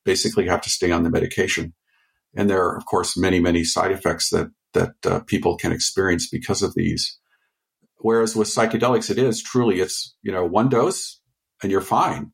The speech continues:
basically, for at least a year. Um, we'll see if people will need tune-ups after that. But, you know, this, this is unlike anything. This is truly revolutionary.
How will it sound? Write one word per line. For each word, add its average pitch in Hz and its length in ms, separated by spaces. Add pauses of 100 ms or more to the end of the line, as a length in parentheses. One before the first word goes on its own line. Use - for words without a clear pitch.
basically, 98 480
for 95 240
at - 80
least 131 280
a 90 40
year. 113 440 (560)
Um, 92 260
we'll 101 140
see 110 260
if - 180
people 104 280
will 95 100
need 95 260
tune-ups 101 360
after 98 300
that. - 280
But, - 120 (200)
you - 80
know, - 140
this, - 440 (1000)
this 165 160
is 147 140
unlike 120 420
anything. 90 440
This 101 240
is 95 220
truly 92 360
revolutionary. 78 720